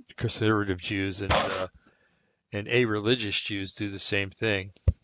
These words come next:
even though the a-religious ones have no right to do it whatsoever because they've forsaken the, totally the Lord. At least the other ones are going through the motions. But, um,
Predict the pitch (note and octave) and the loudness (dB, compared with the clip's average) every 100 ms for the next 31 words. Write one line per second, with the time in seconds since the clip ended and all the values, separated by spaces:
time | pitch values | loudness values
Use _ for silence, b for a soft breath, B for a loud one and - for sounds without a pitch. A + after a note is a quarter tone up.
0 | - - A2 A2 G#2 G2+ G2+ G2 F#2+ F#2+ | -8 -2 2 4 6 6 6 6 2 2
1 | G#2 G2 - G2+ F#2+ F#2+ G2+ G2+ G2+ F#2+ | 2 2 -2 -4 -6 0 0 0 -2 0
2 | G2 G2 G#2 G2+ G2 G2+ G2 - G2+ G#2+ | 2 0 -2 0 0 0 -4 -2 2 2
3 | G#2 G2+ G2+ G#2 G2 G2+ G#2+ - B B | 0 -4 -2 -2 0 4 4 2 B B
4 | B B B B - G2+ - A2 G#2 G#2+ | B B B B -4 -2 2 4 2 0
5 | G#2 G2 - _ _ _ - D#3 D#3+ F#2+ | -4 -4 -6 _ _ _ 4 6 6 2
6 | F#2+ F2+ F2+ F2+ F2+ - - G#2 A2+ A#2 | -2 -2 -2 -2 -2 -4 -4 2 6 6
7 | - G#2+ G#2+ A2+ G#2 G2+ F#2+ G2+ G2+ B | 6 4 6 6 2 -2 2 4 4 B
8 | B B B C#3 C3 - A#2 G2 G2+ G#2+ | B B B 8 8 6 0 2 4 4
9 | - G2 G2 - A2 - A2 G#2 G#2+ | 2 -4 -10 -6 -6 2 4 4 2